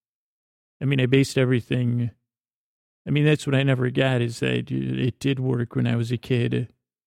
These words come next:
And we dealt with the Farkases or whoever the kid, the baby kids, you know, all those kids. And you gave me that stone. It did work. You know, everybody told me it was a trick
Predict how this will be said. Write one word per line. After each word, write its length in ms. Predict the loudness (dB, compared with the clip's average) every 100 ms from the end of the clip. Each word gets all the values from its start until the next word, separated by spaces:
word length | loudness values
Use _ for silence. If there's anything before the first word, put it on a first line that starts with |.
| _ _ _ _ _ -8
And 340 | -4 -2 0
we 80 | 0
dealt 260 | 2 2 2
with 140 | 0
the 160 | -2 -2
Farkases 800 | 0 0 0 -2 -6 -4 -4 -4
or 160 | -4
whoever 340 | -2 0 0 -2
the 180 | -2 -4
kid, 320 | -6 -8 -6
the 80 | -4
baby 360 | 0 0 0
kids, 500 | -4 -2 -2 -4 -6
you 60 | -4
know, 140 | -2
all 180 | 0 0
those 220 | 0 -2
kids. 600 | -4 -4 -4 -6 -12 -20 _ _ _ _ _ _ _ _ _ _ _ _ _ _ _ _ -8
And 380 | -2 0 2 2
you 80 | 2
gave 220 | 2 4
me 100 | 4
that 180 | 2 0
stone. 760 | -2 0 0 2 0 -2 -4 -6 _ _ _ _ _ _ _ _ _ _ -6
It 200 | -6 0
did 180 | 0
work. 560 | 0 -2 -2 -6 -10 -20 _ _ _ _ _ _ _ _ _ _ _ _ _ _ _ _ _
You 120 | -6 -4
know, 200 | -4 -2
everybody 440 | 0 2 2 2
told 260 | 0 -2 -2
me 80 |
it 60 | -2
was 200 | -4 -8
a 40 | -14
trick 520 | -10 -8 -8 -10